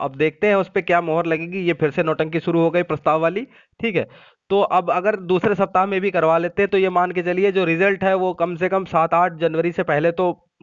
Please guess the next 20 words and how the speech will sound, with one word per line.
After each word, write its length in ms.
बहुत 360
ही 100
मुश्किल 440
है। 120
ठीक, 180
और 80
दस 280
जनवरी 380
के 80
बाद, 460
दस 260
जनवरी 340
तक 280
मतलब 240
आपकी 260
आचार 300
संहिता 380
भी 180
लग 200
जाएगी। 320